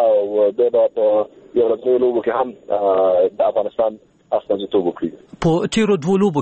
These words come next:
Speaker 2: کې د افغانستان، اه، فاسټ بالران یا تیز توپ اچوونکي، اه،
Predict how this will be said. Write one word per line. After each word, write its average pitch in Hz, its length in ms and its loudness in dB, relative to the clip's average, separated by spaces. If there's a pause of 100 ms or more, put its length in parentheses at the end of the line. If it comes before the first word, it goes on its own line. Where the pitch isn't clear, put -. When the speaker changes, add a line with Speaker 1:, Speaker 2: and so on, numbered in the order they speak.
Speaker 2:
کې 135 100 -2 (120)
د - 20 -2 (220)
افغانستان، 139 540 -2
اه، 123 600 -2 (100)
فاسټ 165 280 -2 (100)
بالران 117 420 -2
یا 113 100 0 (120)
تیز 151 220 -2
توپ 131 160 -4
اچوونکي، 139 540 -2
اه، - 560 -6